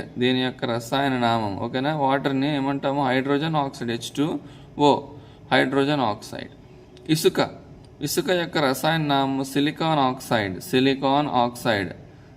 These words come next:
ఓకే, ఎస్ఐఓ టూ, ఎస్ఐఓ టూ, సిలికాన్ ఆక్సైడ్, ఇసుక. భారజలం, భారజలం యొక్క రసాయన నామము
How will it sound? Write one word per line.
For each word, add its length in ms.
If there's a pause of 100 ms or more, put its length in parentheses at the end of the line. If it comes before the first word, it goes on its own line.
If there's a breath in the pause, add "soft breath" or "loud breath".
(140 loud breath)
ఓకే, 260
ఎస్ఐఓ 640
టూ, 360 (140)
ఎస్ఐఓ 500
టూ, 140
సిలికాన్ 460
ఆక్సైడ్, 560 (480)
ఇసుక. 400 (640 loud breath)
భారజలం, 920 (440 loud breath)
భారజలం 640
యొక్క 140
రసాయన 400
నామము 720